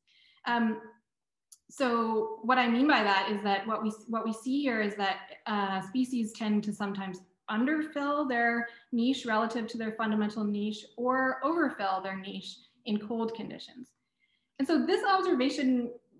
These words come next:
led, sort of prompted a bunch of questions about what could explain the discrepancy between the fundamental thermal niche measured in the lab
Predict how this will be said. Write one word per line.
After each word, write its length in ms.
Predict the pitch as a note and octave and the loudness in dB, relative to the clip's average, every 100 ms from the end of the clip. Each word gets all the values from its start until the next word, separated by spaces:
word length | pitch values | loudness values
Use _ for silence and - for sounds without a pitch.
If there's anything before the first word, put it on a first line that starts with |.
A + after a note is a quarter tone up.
| _ | _
led, 480 | A#3+ A#3+ B3 A3+ G#3+ | -2 2 4 2 -4
sort 160 | - A#3 | -4 -6
of 100 | - | 0
prompted 320 | A#3+ B3 B3 | 2 2 2
a 40 | |
bunch 260 | A3 - B3 | 2 2 2
of 160 | C4 - | -2 -2
questions 440 | F4+ F4+ B3+ G#3+ | -2 0 0 0
about 240 | G#3 G#3+ A3 | 0 -4 -4
what 300 | B3 E4 - | 0 0 0
could 100 | D4 | 0
explain 440 | D4+ - C4+ C4 | -2 -2 0 2
the 80 | B3 | 2
discrepancy 760 | G#3+ A3+ - A3+ A#3+ A3+ A3+ G3 | 0 -6 -6 -6 -2 -4 -2 -4
between 300 | F#3+ G3+ F#3+ | -2 -4 -6
the 100 | - - | -10 -4
fundamental 540 | A3+ B3+ B3 A#3+ A#3+ | 0 2 2 2 -2
thermal 320 | A3+ G#3+ G#3 | -4 -2 0
niche 320 | G3+ G3 G3 G#3+ | 0 -4 -6 -8
measured 340 | G3 F#3 F3+ | -8 -8 -10
in 100 | - | -12
the 80 | - | -14
lab 460 | - G#3+ C#4+ D#4+ | -6 0 2 2